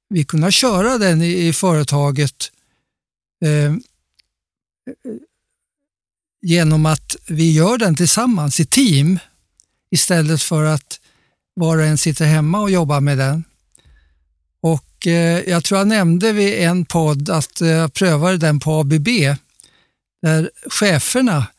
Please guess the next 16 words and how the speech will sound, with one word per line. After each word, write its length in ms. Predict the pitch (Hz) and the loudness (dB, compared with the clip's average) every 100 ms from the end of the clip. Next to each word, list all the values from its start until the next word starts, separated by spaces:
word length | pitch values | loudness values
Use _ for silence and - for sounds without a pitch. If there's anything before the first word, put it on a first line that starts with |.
| _ _ _ _ | _ _ _ _
fick 280 | - 147 - | -4 -4 -2
vara, 280 | 160 156 - _ _ _ | 0 0 -2 _ _ _
eh, 440 | 247 156 160 - 170 | -4 -2 -2 -4 -2
eh, 280 | 156 147 147 - - _ - | -2 -2 -4 -10 -18 _ 0
teamledare, 880 | 214 175 143 160 208 220 165 135 139 - _ _ _ _ _ _ _ _ _ _ _ _ _ - | 4 6 6 6 2 2 0 0 -2 -4 _ _ _ _ _ _ _ _ _ _ _ _ _ -2
trots 300 | 180 190 - | 0 0 0
att 220 | 208 - - | -2 -4 -10
de 360 | 214 180 180 233 | -4 0 0 2
var 100 | 233 | 0
inte 520 | 202 - 180 185 202 | 0 0 0 0 0
insatta 600 | 185 147 165 151 - 170 | 0 2 0 -2 -2 -2
i, 200 | 170 180 | -2 0
i 60 | 156 | 0
mental 420 | 165 151 156 151 | 0 0 -2 -2
träning, 640 | - 170 185 214 202 190 | 0 0 0 -2 -2 0
men 380 | 180 196 151 | 2 2 2